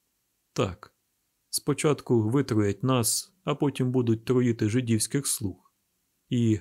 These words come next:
аж геть-геть після всього переодягнені жиди стануть дійсними,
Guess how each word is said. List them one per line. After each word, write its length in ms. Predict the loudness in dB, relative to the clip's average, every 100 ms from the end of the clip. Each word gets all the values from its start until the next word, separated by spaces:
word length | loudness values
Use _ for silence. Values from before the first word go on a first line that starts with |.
| 0
аж 220 | -2 0
геть-геть 440 | -2 0 -2 -2
після 300 | -2 -2 -2
всього 540 | -2 -2 0 0 -2 -8 _ _ -2
переодягнені 760 | 0 0 0 -2 0 0 2
жиди 500 | 2 0 2 2 0 -6 -10
стануть 480 | -4 0 0 -2
дійсними, 600 | -2 0 0 -4 -8 -12